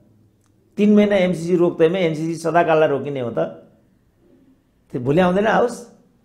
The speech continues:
हो, य-, यस्तो खालको जुन हाम्रो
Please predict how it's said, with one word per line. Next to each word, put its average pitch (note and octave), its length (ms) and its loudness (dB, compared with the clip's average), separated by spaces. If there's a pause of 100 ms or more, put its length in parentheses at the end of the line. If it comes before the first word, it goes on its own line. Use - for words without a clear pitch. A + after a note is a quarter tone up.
(1700)
हो, G3+ 260 2
य-, A3+ 140 -8 (100)
यस्तो A#3+ 360 -2
खालको F3+ 420 -2
जुन D#3 460 -8
हाम्रो A#2+ 680 -8